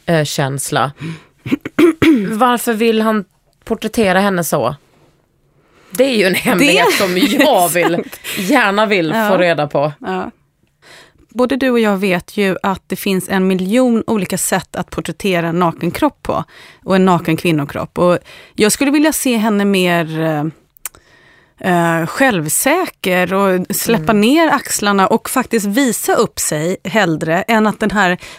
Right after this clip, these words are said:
Speaker 2: "Åh, jag skyler mig, åh, jag, jag gör det här så motvilligt och åh." Eh, det är liksom det, det, det, det står för en passivitet som jag tycker är liksom lite besvärlig i de där bilderna.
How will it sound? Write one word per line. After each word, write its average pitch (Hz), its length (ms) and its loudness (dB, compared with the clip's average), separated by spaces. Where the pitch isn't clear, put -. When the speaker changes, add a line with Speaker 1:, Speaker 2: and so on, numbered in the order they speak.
Speaker 2:
"Åh, 254 340 6
jag 226 160 0
skyler 247 540 0
mig, 196 320 0
åh, 226 320 2
jag, 202 180 0
jag 214 180 2
gör 220 260 2
det 208 60 2
här 196 100 0
så 208 140 -2
motvilligt 208 840 0
och 190 180 0
åh." 220 320 4
Eh, 175 480 2
det 196 120 0
är 196 40 2
liksom 214 240 0
det, 208 420 0
det, 226 140 -2
det, 240 220 0
det - 120 -14
står 320 520 2
för 185 600 0
en 190 320 2
passivitet 226 880 -2
som 226 200 -2
jag 190 120 -2
tycker 185 300 -6
är 160 340 -4
liksom - 520 -10
lite 185 260 -4
besvärlig 202 580 -2
i - 20 -4
de 185 140 -4
där 160 100 -2
bilderna. 175 520 -2